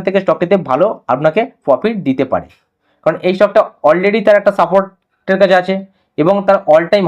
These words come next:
high থেকেও অনেকটা নিচে পড়ে আছে, ঠিক আছে? আর এটা আইটি সেক্টরে একটা ভালো ধরনের স্টক। তো আমি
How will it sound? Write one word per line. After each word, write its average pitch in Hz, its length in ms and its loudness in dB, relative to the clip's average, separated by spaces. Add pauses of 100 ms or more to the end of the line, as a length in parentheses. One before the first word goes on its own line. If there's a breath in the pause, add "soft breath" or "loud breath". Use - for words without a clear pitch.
high 147 200 -4
থেকেও 190 240 2
অনেকটা 185 280 0 (340)
নিচে 160 240 0
পড়ে 107 200 0
আছে, 90 160 -16 (220)
ঠিক 208 160 2
আছে? 151 120 0 (260 soft breath)
আর 131 120 0
এটা 147 120 0 (180)
আইটি 165 260 0
সেক্টরে 196 300 0
একটা 190 200 -2
ভালো 151 200 0
ধরনের 185 300 0
স্টক। 175 160 0 (520)
তো 185 40 2 (140)
আমি 185 120 0